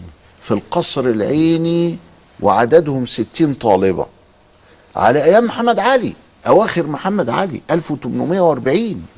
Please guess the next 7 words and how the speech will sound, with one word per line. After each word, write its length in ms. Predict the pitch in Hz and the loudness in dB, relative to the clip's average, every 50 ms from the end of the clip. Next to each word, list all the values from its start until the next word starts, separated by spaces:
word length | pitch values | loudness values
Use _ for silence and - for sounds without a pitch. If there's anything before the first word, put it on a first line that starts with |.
| - - 69 - - - - - - - - - - - _ - | -20 -20 -20 -20 -20 -20 -20 -20 -20 -20 -20 -20 -20 -20 _ -20
فحضرتك 640 | - - - - 107 - - 131 117 143 185 185 127 | -16 -10 -4 -2 0 0 0 0 0 2 0 0 0
ده 220 | 107 107 139 - - - | 0 2 2 2 2 2
أول 560 | - 170 185 170 151 135 123 120 120 117 101 - | 4 4 4 4 2 0 2 2 2 2 2 -2
حد 460 | - - 151 156 131 104 98 98 113 | -4 -2 -2 -2 -2 -4 -6 -8 -6
في 120 | 98 - | -6 -4
التاريخ 680 | 113 98 98 98 87 - - 104 110 139 156 143 - 127 | -4 -6 -6 -8 -4 0 2 2 2 2 0 0 -2 -2
الإسلامي 800 | 113 - - 101 - - 113 120 131 147 143 143 165 165 156 | -4 -4 -4 -4 -4 -2 0 2 2 2 2 0 -2 -4 -6